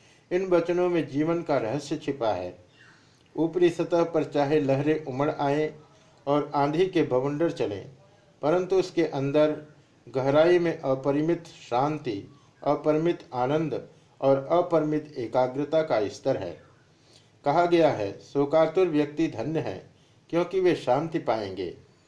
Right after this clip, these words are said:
और क्यों पाएंगे? क्योंकि जब कराल काल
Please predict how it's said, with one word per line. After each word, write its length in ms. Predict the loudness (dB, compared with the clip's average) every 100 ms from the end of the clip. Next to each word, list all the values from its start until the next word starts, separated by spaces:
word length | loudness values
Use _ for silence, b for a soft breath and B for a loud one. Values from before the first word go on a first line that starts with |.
| b b -2
और 220 | -2 0
क्यों 200 | 0 -2
पाएंगे? 500 | 0 0 0 0 -2 -2 -12 b b b _
क्योंकि 320 | 0 4 2
जब 280 | 2 0 2
कराल 380 | 2 4 4 2
काल 340 | 2 2 2